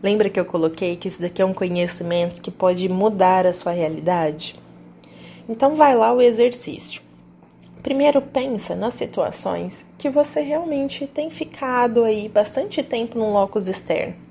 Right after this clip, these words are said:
culpando os outros, as circunstâncias, ou por muitas vezes mentalizando aí que a sorte venha rápido na sua vida.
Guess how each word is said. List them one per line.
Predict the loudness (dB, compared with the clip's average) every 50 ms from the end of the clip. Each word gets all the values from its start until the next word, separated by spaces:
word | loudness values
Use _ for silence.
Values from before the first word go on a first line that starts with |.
| -20 -20 -20 -20 -20 -20 -20 -20 -14
culpando | -8 -8 -6 -2 0 0 2 2 2 2
os | 2 2 2
outros, | 4 6 8 8 6 4 0 -2 -4 -2 0 0
as | 0 0
circunstâncias, | 2 2 2 2 2 0 -4 -4 -4 -4 -4 -2 0 0 0 2 0 0 0 0 2 2
ou | 2 2
por | 4 4 4 4
muitas | 4 2 2 0 0 2 2 2 2 2
vezes | 2 0 0 0 0 0 0 0
mentalizando | 0 0 0 0 0 0 0 0 2 2 2 2 2 2 2 2 2 2 2
aí | 2 2 2 -2
que | -4 -4 -4
a | -2 -2
sorte | -2 0 0 2 2 2 0 -2 -4 -2
venha | 0 0 0 0 -2 -2
rápido | 0 -2 -2 -2 -2 -4 -6 -6 -4 -2
na | 0 0
sua | 0 0 0 2 2 0
vida. | 0 -2 -6 -6 -4 -4 -6 -6